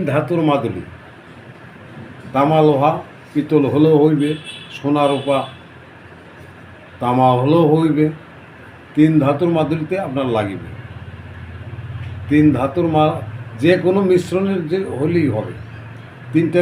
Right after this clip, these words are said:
মিশ্রণ যেন হওয়া চাই। সোনা, রূপা যদি ওই মাদুলির ভিতরে ভরিয়া দিতে পারেন, তাহলে ওই মাদুলিতে,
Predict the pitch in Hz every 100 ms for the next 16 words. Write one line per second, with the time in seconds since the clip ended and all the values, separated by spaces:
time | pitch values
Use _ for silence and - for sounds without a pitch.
0 | 175 170 185 185 160 156 127 123 127 120
1 | 113 92 - - - - - - - -
2 | - - - 135 156 170 170 165 156 165
3 | 160 - - - - - - - - -
4 | - - 151 156 180 160 165 156 143 139
5 | 143 131 131 170 160 123 147 165 151 147
6 | 156 135 139 147 123 101 - - - 117
7 | 117 139 151 156 147 139 135 131